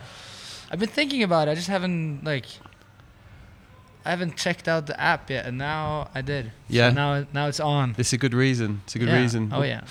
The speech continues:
Speaker 2: Um, well, thanks for doing it, man.
Speaker 1: Yeah, no worries.
Speaker 2: Good to see you.
Speaker 1: Yeah, hell yeah.
Speaker 2: Um, kind of random, bumped into each other in the park, in
Speaker 1: Yeah.
Speaker 2: the park in Lax.
Speaker 1: Oh, yeah.
Speaker 2: And I kinda th-, I saw you, and I thought,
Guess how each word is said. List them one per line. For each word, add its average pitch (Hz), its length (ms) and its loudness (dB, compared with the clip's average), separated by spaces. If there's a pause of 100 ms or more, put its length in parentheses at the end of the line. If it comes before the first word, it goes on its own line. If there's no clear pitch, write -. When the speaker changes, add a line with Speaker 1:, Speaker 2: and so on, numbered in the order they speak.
(360)
Speaker 2:
Um, 127 300 8 (200)
well, 135 140 4
thanks 156 320 4
for 135 40 0
doing 147 220 6
it, 160 80 8
man. 120 400 6
Speaker 1:
Yeah, 151 140 -2
no 160 180 -2
worries. 180 340 0
Speaker 2:
Good 143 160 2
to 135 100 -2
see 156 240 4
you. 120 180 8 (160)
Speaker 1:
Yeah, 147 180 -2
hell 147 100 0
yeah. 123 200 6
Speaker 2:
Um, 120 260 2
kind 139 180 4
of 120 140 2
random, 139 380 4
bumped 117 320 0
into 113 180 -2
each - 160 -2
other 107 100 4
in 107 100 2
the 101 60 -2
park, 113 340 0 (300)
in 131 80 -6
Speaker 1:
Yeah. 156 200 6
Speaker 2:
the 110 60 0
park 135 440 6
in 117 80 0
Lax. - 540 0 (160)
Speaker 1:
Oh, 131 100 -2
yeah. 120 200 -4 (180)
Speaker 2:
And 117 100 6
I 120 60 6
kinda 131 240 6
th-, - 200 -2
I 113 80 4
saw 151 260 6
you, 131 100 6
and 107 100 2
I 101 40 2
thought, 98 280 -4